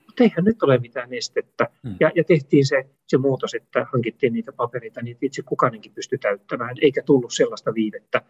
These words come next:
Speaker 1: kuin oli aikaisemmin tullut.
Speaker 2: Mm.
Speaker 1: Tämä kuulostaa ehkä lapselliselta tämä esimerkki, mutta mä sanoisin, että kaikkien kuulijoiden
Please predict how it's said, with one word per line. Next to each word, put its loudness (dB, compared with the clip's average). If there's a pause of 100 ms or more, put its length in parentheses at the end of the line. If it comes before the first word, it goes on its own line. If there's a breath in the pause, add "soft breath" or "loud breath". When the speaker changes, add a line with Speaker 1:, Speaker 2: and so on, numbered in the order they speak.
(180)
Speaker 1:
kuin 2
oli -4
aikaisemmin -6
tullut. -16
Speaker 2:
Mm. -8
Speaker 1:
Tämä 2
kuulostaa 2
ehkä -2
lapselliselta -2
tämä -4
esimerkki, -2
mutta -2 (260)
mä 2
sanoisin, 0
että -20
kaikkien 0
kuulijoiden -2